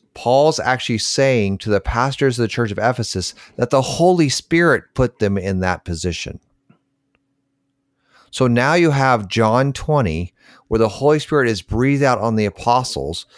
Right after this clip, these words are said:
and then you have the, the apostles giving this office to people, and they're saying,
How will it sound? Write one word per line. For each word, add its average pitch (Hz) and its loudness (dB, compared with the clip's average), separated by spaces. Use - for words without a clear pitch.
and 117 -2
then 127 2
you 123 0
have 120 0
the, 113 0
the 123 -2
apostles 117 -2
giving 131 0
this 120 0
office 110 0
to 104 -8
people, 101 -2
and 101 -4
they're 104 0
saying, 113 -2